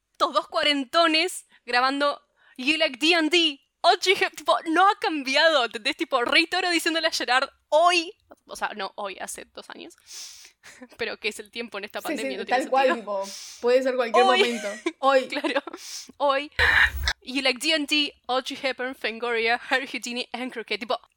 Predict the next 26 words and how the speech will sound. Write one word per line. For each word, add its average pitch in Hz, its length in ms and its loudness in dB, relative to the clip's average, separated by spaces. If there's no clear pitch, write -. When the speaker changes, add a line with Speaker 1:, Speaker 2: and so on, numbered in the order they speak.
Speaker 1:
todo 349 300 0
eso 339 300 0
de 277 80 -6
nuevo 294 420 0
hoy, 269 260 2
y 262 140 -8
sigue 269 200 -8
siendo 294 200 0
válido, 269 380 0
y 247 40 -8
sigue 285 180 -6
siendo 294 100 0
relevante, 262 720 0
y 226 280 -14
I'm 254 120 -10
Not 247 140 -10
Okay. 190 300 -6
Es - 300 -16
increíble. 202 520 -16
Speaker 2:
Ya - 160 -14
que 233 60 -16
estamos 262 280 -16
hablando 240 360 -8
de 202 540 -12
Rey 214 260 -14
Toro 220 440 -10